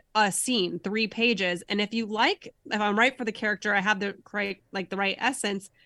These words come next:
then the callback is the nine pages. And he's like, "You should just be appreciative that you have this audition." And he sees it as a writer who's, he spends, he honestly does. Like, if you ever have Doug Ellen auditions,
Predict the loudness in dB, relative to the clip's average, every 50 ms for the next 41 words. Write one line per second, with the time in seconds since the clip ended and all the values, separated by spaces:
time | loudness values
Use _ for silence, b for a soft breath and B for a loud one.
0 | _ _ _ 4 6 6 8 6 4 2 2 4 4 4 6 6 6 4 4 0
1 | -4 -6 -4 -4 -2 -2 0 0 -2 -4 -4 -6 -8 -8 -8 -10 -12 -12 -14 -18
2 | -18 b b b b b b b b 4 6 6 6 6 4 2 -2 -6 _ _
3 | _ _ _ -4 0 2 4 4 4 4 2 2 2 2 0 0 0 0 2 0
4 | 0 0 0 -2 -2 -4 -8 -4 0 2 2 2 0 0 -2 -2 0 0 0 0
5 | 0 0 -2 -4 -4 -4 -4 2 2 4 4 2 0 0 2 2 2 2 0 0
6 | 0 0 2 2 2 0 -2 -4 b b b b b b b 4 4 4 8 6
7 | 6 6 6 4 4 6 6 4 6 6 4 4 4 2 2 4 6 6 6 6
8 | 6 6 6 4 4 2 2 2 2 4 4 4 2 4 4 4 6 6 4 2
9 | 0 -6 _ _ _ _ _ 0 2 4 4 6 6 4 4 2 0 4 6 6
10 | 6 6 6 4 2 -2 -4 _ _ _ -4 -2 -2 0 2 4 4 4 4 4
11 | 6 4 4 4 4 2 4 4 4 2 2 2 2 2 2 0 0 -2 -4 -8
12 | _ _ _ -2 0 2 2 2 2 0 -2 -2 -2 -6 -6 -8 -10